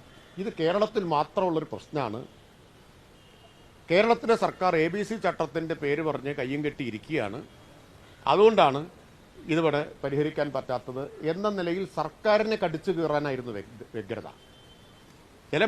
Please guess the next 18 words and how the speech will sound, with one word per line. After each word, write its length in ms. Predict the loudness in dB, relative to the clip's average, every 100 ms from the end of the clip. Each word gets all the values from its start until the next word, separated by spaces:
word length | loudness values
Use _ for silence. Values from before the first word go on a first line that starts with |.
| 6
മാധ്യമങ്ങൾ 480 | 4 4 2 6 6
അവതരിപ്പിച്ചത് 520 | 6 4 0 0 2 2
കണ്ടാൽ 240 | 2 -2 -2
തോന്നുക 260 | -2 -4 -6 -10 -20 -14 -2
കേരളത്തിലെ 440 | 2 2 2 0 0
തെരുവ് 220 | -2 -2 -2
പട്ടികളെല്ലാം 560 | -4 -4 -2 -2 -2 -4
സർക്കാർ 300 | -8 -4 0 0
അഴിച്ചുവിട്ട 440 | 0 -4 -6 -4 -6
പട്ടികളാണ്, 480 | -6 -4 -4 -4 -8 -20 -20 -20 -20 -20 -20 -20 -20 -20 -10
നാട്ടുകാരെ 400 | -6 -2 0 0 2
പോയി 120 | 0 0
കടിക്കാൻ 280 | 0 0 0
പറഞ്ഞിട്ട് 300 | -2 -4 -8 -10 -12 -20 -16 -4
നമ്മൾ 160 | 0 4
അഴിച്ചുവിട്ടതാണെന്ന 680 | 4 2 -4 -2 0 0 -2 -4
മട്ടിലായിരുന്നു 500 | -4 -4 -4 -4 -12 -16 -20 -20 -10
പ്രചരിപ്പിച്ചത്. 580 | -8 -8 -10 -14 -16